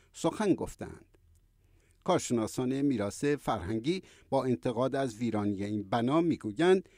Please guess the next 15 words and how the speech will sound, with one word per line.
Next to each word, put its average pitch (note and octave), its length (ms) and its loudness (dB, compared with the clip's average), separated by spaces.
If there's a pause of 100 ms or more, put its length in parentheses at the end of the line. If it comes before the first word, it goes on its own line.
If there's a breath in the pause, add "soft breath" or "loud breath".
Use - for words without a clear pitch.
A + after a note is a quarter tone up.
(120 soft breath)
این C3+ 140 2
کاخ - 380 0
می‌توانست E3+ 840 2 (240 soft breath)
از B2 280 -2
زندان C#3 500 4
و E3 140 0
خانه A#2+ 460 0 (120)
امن G#3 220 4
نیروهای E3 540 2
امنیتی D3+ 760 2 (280 soft breath)
به F#3 80 2
یکی F#3 260 2
از F#3 280 0
مراکز C#3+ 520 2
فرهنگی A2 880 -2